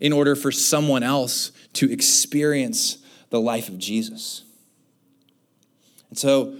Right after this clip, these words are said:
we are called to love with our words, with our deeds, and we are called to love self-sacrificially. Now, the next question is, who do we love? And I wanna just share three different groups of people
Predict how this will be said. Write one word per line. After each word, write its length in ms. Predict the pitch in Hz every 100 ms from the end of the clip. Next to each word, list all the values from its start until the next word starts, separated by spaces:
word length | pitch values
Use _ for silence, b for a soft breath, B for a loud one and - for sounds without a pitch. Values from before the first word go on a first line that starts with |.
| B
we 140 | - 120
are 100 | 117
called 360 | - 131 120
to 100 | 110
love 480 | 104 104 104 95 - - - B B B B
with 160 | 113 113
our 120 | 98
words, 420 | 95 107 120 113
with 140 | 104
our 100 | -
deeds, 480 | 101 98 92 98 98 -
and 280 | 120 127 120
we 80 | 110
are 100 | 104
called 260 | 110 98
to 100 | 104
love 260 | 95 98 92
self-sacrificially. 1160 | - - 90 90 - 87 - 87 95 - - 95
Now, 240 | 117 101 - B B B B B
the 80 | -
next 240 | 139 165 -
question 380 | 156 139 143
is, 380 | 120 113 - - b b _
who 200 | - 160
do 100 | 147
we 120 | 107
love? 400 | 92 73 - - - _ _ _ _ _ B B B B B B -
And 480 | 135 131 120 - -
I 60 | 123
wanna 220 | 143 156
just 240 | 147 151
share 240 | - 147 127
three 580 | - - 131 156 196 175
different 640 | 127 127 151 160 139 113
groups 440 | 107 127 139 135
of 220 | 131 110
people 580 | - 117 113 95 87 -